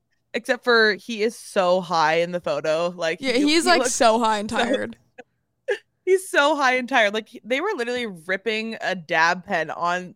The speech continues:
Speaker 1: on the
Speaker 2: Yeah.
Speaker 1: stage, and weed is, like, not legal in Nebraska, but it was really funny.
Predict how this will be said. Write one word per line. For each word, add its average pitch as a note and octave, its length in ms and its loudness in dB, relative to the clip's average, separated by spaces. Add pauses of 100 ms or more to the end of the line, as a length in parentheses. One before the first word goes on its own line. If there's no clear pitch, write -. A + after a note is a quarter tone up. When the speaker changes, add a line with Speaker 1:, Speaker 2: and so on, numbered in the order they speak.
(120)
Speaker 1:
on D#4+ 280 2
the C#4+ 80 -4
Speaker 2:
Yeah. A3+ 140 0
Speaker 1:
stage, F3+ 380 -4
and F#3 220 -12 (100)
weed G#3 240 -10
is, C4 120 -8
like, C4 140 -4
not F#3 360 0
legal F#3 500 -4 (420)
in G#3 140 -4
Nebraska, F3+ 540 -2
but F3+ 100 -2
it F3 60 0
was F3 120 -6
really D3+ 160 -6
funny. D3+ 460 -12